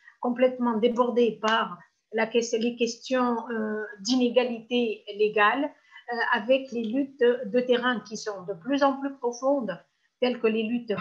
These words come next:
pour, euh, les, la, la question, par exemple, les employés de maison, les luttes syndicales pour certaines,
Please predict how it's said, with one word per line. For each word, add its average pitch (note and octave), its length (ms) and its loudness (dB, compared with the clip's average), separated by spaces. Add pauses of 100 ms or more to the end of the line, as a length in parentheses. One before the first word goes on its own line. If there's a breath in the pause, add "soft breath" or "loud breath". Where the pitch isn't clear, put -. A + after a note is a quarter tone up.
pour, B3+ 280 0
euh, G#3+ 240 2
les, G3+ 200 -4 (460)
la, G#3 160 -2
la G#3 100 2
question, G#3 480 -4
par F#3+ 160 0
exemple, G3 360 -6
les G3 180 -4
employés G3+ 340 -2
de G#3 80 -10
maison, G3+ 320 0 (320 loud breath)
les G#3 140 0
luttes G#3 180 -6
syndicales G#3 800 0
pour - 140 -14
certaines, G#3 520 -6